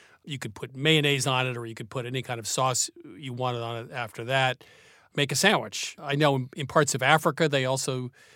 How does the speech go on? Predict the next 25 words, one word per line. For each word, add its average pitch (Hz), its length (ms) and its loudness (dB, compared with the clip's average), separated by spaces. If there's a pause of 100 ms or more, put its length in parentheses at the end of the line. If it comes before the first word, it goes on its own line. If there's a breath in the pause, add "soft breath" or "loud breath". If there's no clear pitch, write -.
(180 soft breath)
use 123 200 -6
ground 156 380 4
beef 151 300 -2
to - 100 -6
make 127 220 -4
sort - 180 -6
of 113 100 -10
a 113 40 -8
beef 123 260 -8
sandwich 123 480 -6
that's 117 220 -8
similar 131 380 -2
to 127 180 -6
a 117 60 -8
banh 123 300 -4
mi, 135 160 -6
but 131 120 -8
that's 208 220 2
what 156 80 -2
I 131 120 2
would 139 140 0
do 110 120 -8
with 113 140 -8
it, 113 80 -12
because 120 420 -8